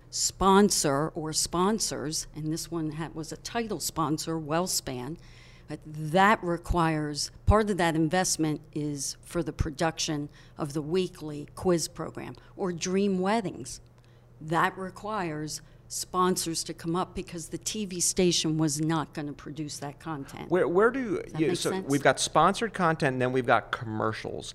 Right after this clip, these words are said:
Speaker 1: Yes.
Speaker 2: Um, h-, how does a Wellspan make the decision which to buy?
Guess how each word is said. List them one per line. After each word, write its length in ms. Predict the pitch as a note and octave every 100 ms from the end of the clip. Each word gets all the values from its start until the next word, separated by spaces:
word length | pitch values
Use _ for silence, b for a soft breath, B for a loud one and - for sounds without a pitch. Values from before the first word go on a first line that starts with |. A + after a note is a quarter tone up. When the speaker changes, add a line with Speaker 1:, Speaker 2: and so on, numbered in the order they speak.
| -
Speaker 1:
Yes. 280 | E3+ - -
Speaker 2:
Um, 480 | A#2 A2+ G#2+ G#2+ - - - -
h-, 60 | - -
how 200 | C#3+ B3
does 140 | E4
a 40 | G3
Wellspan 520 | C3 C#3 C#3 C3 A#2+
make 180 | B2 A#2+
the 80 |
decision 380 | G#2+ - B2 G#2+
which 200 | A2 -
to 60 | F2
buy? 400 | E2+ F#2+ -